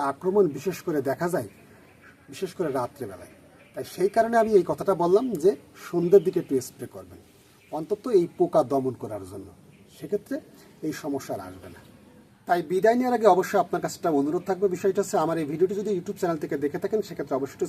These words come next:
সাবস্ক্রাইব করে দেবেন, আর পেজ থেকে দেখে থাকলে একটু ফলো দিয়েন, আর যদি সম্ভব হয় অবশ্যই একটু শেয়ার করে দিন, আর এক ভাইকে অন্তত দেখার একটা সুযোগ করে দিন বিষয়টি। আর যদি আপনার কোনো মতামত থেকে থাকে অবশ্যই একটু কমেন্টে লিখে জানাবেন যে আমি বুঝতে পারতেছি না বা আমার এই সমস্যা হয়েছে, সেক্ষেত্রে আমি চেষ্টা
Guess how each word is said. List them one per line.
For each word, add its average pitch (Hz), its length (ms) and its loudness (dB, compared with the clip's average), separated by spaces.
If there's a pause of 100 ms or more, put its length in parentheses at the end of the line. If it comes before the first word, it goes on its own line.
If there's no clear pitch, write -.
সাবস্ক্রাইব 170 380 -6
করে 202 140 4
দেবেন, 233 180 -2 (100)
আর 147 80 2 (100)
পেজ 151 220 -2
থেকে 190 220 -6
দেখে 185 180 -6
থাকলে 208 220 -6
একটু 185 120 -10 (120)
ফলো 123 260 -6
দিয়েন, 107 160 -12 (420)
আর 139 80 -6 (120)
যদি 190 160 0 (120)
সম্ভব 208 360 4
হয় 220 200 4
অবশ্যই 170 280 -4
একটু 220 120 -8 (100)
শেয়ার 156 300 -2
করে 117 200 -8
দিন, 104 100 -12 (480)
আর 156 140 -4
এক 165 120 -6
ভাইকে 170 280 -2
অন্তত 160 180 -10 (120)
দেখার 143 240 -4
একটা 139 180 -8
সুযোগ 143 300 -8
করে 117 200 -10
দিন 110 180 -12
বিষয়টি। - 280 -20 (540)
আর 151 160 -2
যদি 208 220 4
আপনার 240 220 -2
কোনো 233 100 0 (100)
মতামত 190 380 2
থেকে 190 200 0
থাকে 202 220 -4
অবশ্যই 143 260 -2
একটু - 200 -8
কমেন্টে 160 340 0
লিখে 151 240 -2
জানাবেন 196 320 2
যে 196 120 -2
আমি 151 100 -2 (100)
বুঝতে 135 280 -8
পারতেছি 180 340 -6
না 214 120 2
বা 196 120 4
আমার 147 200 0
এই 135 140 0
সমস্যা 151 360 -6
হয়েছে, 208 180 -2 (120)
সেক্ষেত্রে 190 360 -4
আমি 175 140 -2
চেষ্টা 170 200 -6